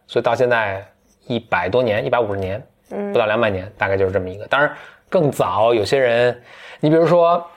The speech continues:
Speaker 1: 咱们三国这个木牛流马，这算不算科幻？这
Speaker 2: 嗯。
Speaker 1: 可能也，也能算科幻。就包括好像《一千零一夜》中也有一些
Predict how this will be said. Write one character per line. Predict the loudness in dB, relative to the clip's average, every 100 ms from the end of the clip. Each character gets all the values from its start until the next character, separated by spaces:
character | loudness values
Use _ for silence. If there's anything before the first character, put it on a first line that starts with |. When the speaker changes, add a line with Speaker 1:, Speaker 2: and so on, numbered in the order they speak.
| _
Speaker 1:
咱 | -2 0
们 | 2 0
三 | 0 0 2 2
国 | 4 4 4
这 | 4
个 | 4
木 | 4 4
牛 | 4
流 | 4 4
马， | 2 -2 -2
这 | 0
算 | 0 0
不 |
算 | 0
科 | 0 0
幻？ | 2 0
这 | 0 -2 -4 -12 -20 -20 -18 -16 -18 -20 _ _
Speaker 2:
嗯。 | -8 -6 -6
Speaker 1:
可 | -2 0
能 | 2
也， | 2 0 -2 0
也 | 2 2
能 | 2 2
算 | 2
科 | 2
幻。 | 2 0 -6 -18 -6
就 | 0
包 | 2
括 | 2
好 | -2
像 | 0
《一 | 0
千 | 2 2
零 | 4
一 | 4
夜》 | 2
中 | 2 2
也 |
有 | 4 4
一 |
些 | 4 2